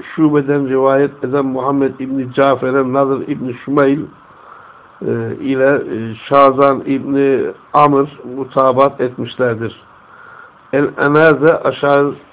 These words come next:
tarafında demir bulunan değnektir. Sağ el ile istinca etmekten nehi babı.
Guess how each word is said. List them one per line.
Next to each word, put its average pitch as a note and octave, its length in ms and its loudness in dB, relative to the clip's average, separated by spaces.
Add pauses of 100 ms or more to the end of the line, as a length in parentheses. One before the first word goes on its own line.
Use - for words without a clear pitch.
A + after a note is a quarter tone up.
(140)
tarafında C3+ 720 0 (540)
demir C#3+ 320 2
bulunan C3+ 440 0 (260)
değnektir. B2 580 -2 (3250)
Sağ D#3 320 6
el C#3 120 2
ile C#3 280 0
istinca D3+ 540 0
etmekten D3 720 -2
nehi C#3+ 360 0
babı. A2+ 320 -4